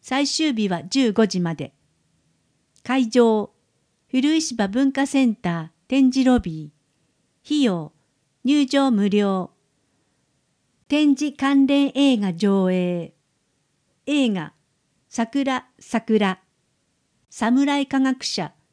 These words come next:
高峰丈吉の生涯。日本初の化学肥料会社となる東京人造肥料会社、創業の地は現在の江東区大島を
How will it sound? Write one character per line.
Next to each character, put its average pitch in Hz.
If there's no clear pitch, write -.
高 233
峰 254
丈 226
吉 -
の 233
生 196
涯。 143
日 247
本 311
初 196
の 170
化 226
学 269
肥 277
料 285
会 285
社 233
と 196
な 190
る 180
東 277
京 277
人 269
造 269
肥 233
料 254
会 240
社、 -
創 294
業 285
の 277
地 254
は 202
現 233
在 214
の 175
江 247
東 226
区 185
大 220
島 165
を 190